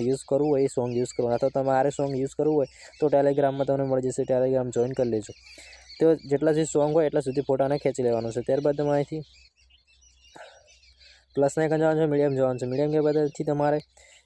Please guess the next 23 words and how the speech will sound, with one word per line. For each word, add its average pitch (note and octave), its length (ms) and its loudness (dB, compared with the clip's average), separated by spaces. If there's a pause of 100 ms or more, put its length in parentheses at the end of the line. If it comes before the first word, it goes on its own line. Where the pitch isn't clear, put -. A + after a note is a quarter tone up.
(120)
એક C#3 140 -2
શેડો C#3 280 2
ડાઉનલોડ C3+ 260 0
કરી C3+ 120 0
લેવાનો B2+ 220 0
છે, D3 60 -2 (100)
બ્લેક D#3 220 0
સ્ક્રીનનો C3 320 -2
હશે. B2+ 180 -2
બ્લેક C#3+ 200 2
સ્ક્રીનનો C#3+ 240 -2 (100)
શેડો C3 240 2
હશે D3+ 180 0
તો C3+ 100 -2
તમારે B2+ 260 0
અહીંથી F3+ 220 -2 (720)
જે C#3+ 100 4 (220)
આપણે C3 360 0
લખેલી C#3 340 2
પી C#3+ 140 0
એન C#3 100 -2
જી D3 140 0
હશે F3+ 100 -2